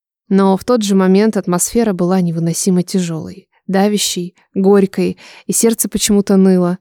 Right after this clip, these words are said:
от ощущения, что Ранд изувечен изнутри, хоть и ранее он этого никому не показывал.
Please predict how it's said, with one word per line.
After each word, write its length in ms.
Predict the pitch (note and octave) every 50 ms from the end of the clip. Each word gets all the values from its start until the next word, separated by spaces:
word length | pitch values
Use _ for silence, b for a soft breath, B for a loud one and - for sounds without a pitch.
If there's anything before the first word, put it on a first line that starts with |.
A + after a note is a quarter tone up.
| _ _ -
от 160 | - F#3 -
ощущения, 500 | G3 - - F#3 - - B3 B3 A3 G3
что 340 | F#3 - - - - F3+ F3+
Ранд 360 | F3 F3 F#3+ G#3 A3 G#3+ -
изувечен 560 | F#3+ E3+ E3+ F3+ F3 G3 G#3 - - F#3 F3 F3
изнутри, 500 | E3+ F3+ F3+ F3 - - G3 G#3+ A3 B B B B B B B
хоть 240 | - G3+ F#3+ -
и 20 | G3
ранее 320 | G#3+ A3 A3+ G#3+ F#3+ F3
он 120 | F3 F3+ G3+
этого 280 | G3+ - F#3+ E3+ E3+
никому 520 | F3 F3 F3 - - F#3+ F#3 F#3 F#3+ G#3 G3+
не 100 | G3 F#3
показывал. 760 | - G#3 G3 - - G3 F3+ D#3+ D#3+ D#3+ C#3 C#3 - F#3+